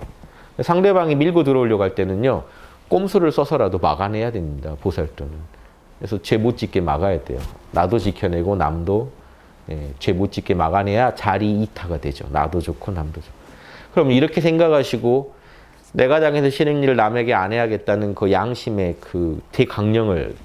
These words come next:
그 다르마를 지키시면서 품고 하루하루 남이 나한테 죄 못 짓게 막고 또 죄 지은 사람이 있으면 바로잡-, 바로잡고 뉘우치게 만들고,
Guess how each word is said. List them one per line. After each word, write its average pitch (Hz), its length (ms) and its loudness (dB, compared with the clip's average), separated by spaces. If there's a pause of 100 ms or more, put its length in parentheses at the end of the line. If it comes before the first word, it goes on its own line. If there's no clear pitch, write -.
그 - 100 -16
다르마를 113 560 2
지키시면서 98 720 -2
품고 123 600 0 (480)
하루하루 131 840 2
남이 113 360 2
나한테 110 380 0
죄 127 160 0
못 123 220 -2
짓게 107 260 -2
막고 78 720 -2 (340)
또 120 100 0
죄 147 240 2
지은 143 200 2
사람이 123 360 2
있으면 110 500 -2
바로잡-, 113 520 0 (480)
바로잡고 113 520 0
뉘우치게 113 520 0
만들고, 80 680 -2